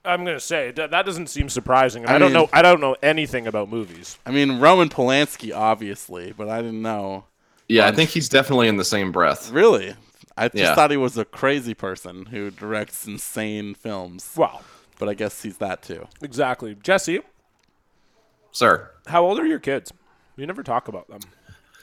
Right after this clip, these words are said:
Speaker 3: Uh, well, the thing is, is they are not that funny, so it's hard for me to, to say a whole lot about them.
Speaker 1: I understand.
Speaker 3: Um, also, I feel like everything I say, uh, gets analyzed,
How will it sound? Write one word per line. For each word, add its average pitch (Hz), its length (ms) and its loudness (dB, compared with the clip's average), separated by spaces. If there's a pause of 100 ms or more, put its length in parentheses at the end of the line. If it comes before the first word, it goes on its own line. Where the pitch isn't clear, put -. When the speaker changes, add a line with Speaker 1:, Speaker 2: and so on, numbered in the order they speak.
(480)
Speaker 3:
Uh, 156 640 8
well, 190 220 2
the 165 80 2
thing 214 200 2
is, 156 200 2
is 117 140 -2
they 123 180 4
are 101 140 6
not 123 440 4
that 110 240 2
funny, 98 420 -4 (100)
so 90 420 -2
it's - 180 -2
hard 117 240 0
for 117 100 -12
me 101 120 -6
to, 92 160 -4
to 92 260 -10
say 101 200 -2
a 82 60 0
whole 143 200 2
lot 104 160 6
about 87 300 4
them. 92 300 -4
Speaker 1:
I 160 100 2
understand. 85 440 -6
Speaker 3:
Um, 82 200 -8 (1000)
also, 147 380 6
I 120 100 8
feel 165 160 0
like 143 180 6
everything 135 440 0
I 104 100 2
say, 98 760 4
uh, 92 160 2
gets 104 220 -2
analyzed, 95 840 0